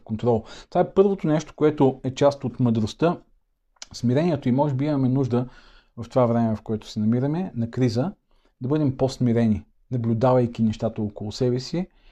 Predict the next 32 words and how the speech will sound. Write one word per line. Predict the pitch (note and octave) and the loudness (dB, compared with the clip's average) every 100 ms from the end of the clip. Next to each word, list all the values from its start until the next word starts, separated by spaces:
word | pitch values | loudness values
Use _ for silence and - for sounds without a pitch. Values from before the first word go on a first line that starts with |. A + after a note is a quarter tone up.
| _ | _
със | - A#2+ | -14 -12
смирение. | - A#2+ A#2 A#2+ A2 G2+ - _ _ B2+ | -2 0 2 2 2 -2 -8 _ _ -2
Не | C#3 G3+ - _ _ _ _ | 2 2 -2 _ _ _ _
да | C#3+ B2 | -2 0
отстъпваме, | A#2+ - - - C#3 C#3 E3 - | 0 -2 -4 -2 0 2 0 -4
не | B2 C#3 | -2 2
да | C#3 | 2
бягаме, | G#2+ A2+ A2 A2+ B2+ G#3 - _ _ _ _ _ | 2 0 2 2 0 -2 -6 _ _ _ _ _
не | B2+ | -2
да | C3+ | 0
се | C3 B2+ | 0 -2
отказваме, | A#2 - A#2+ A2 A#2 B2+ G#3+ - _ _ _ | -4 -2 -2 0 0 0 -4 -8 _ _ _
да | A#2 A2 | -6 -4
помагаме | A2+ A#2 A#2+ A#2+ A#2+ | 2 2 4 2 0
и | |
да | A2 G#2+ | 0 -4
променяме, | A2 G#2 A2+ A2+ D3 G#3 - _ _ _ | -2 0 2 2 0 -4 -8 _ _ _
но | C#3+ B2 | -4 -2
да | A2 | 0
бъдем | B2 C3+ C3 | 0 0 0
смирени | - A#2+ A#2+ B2+ C#3+ D3+ _ _ | -2 0 2 0 -2 -6 _ _
и | C3+ C3+ C3+ C3+ _ | -4 -2 -2 -4 _
да | A#2+ A#2 B2 B2+ - - | -6 0 2 2 0 -6
се | - | -4
отнасяме | A#2+ C3 B2+ C3 A#2 | -2 -2 -2 0 -2
с | - A2+ | -4 -4
едно | B2 B2 | 0 0
голямо | A#2 A#2+ B2 C3 | 0 2 2 2
доверие | A#2 A#2 A#2+ A#2+ A#2 | 2 2 2 0 0
към | A2+ G#2+ | 0 2
Бог, | A2+ - - - _ _ _ _ _ | 2 -2 -8 -20 _ _ _ _ _
който | D3 C3+ C#3 C#3 B2+ | 2 2 4 4 2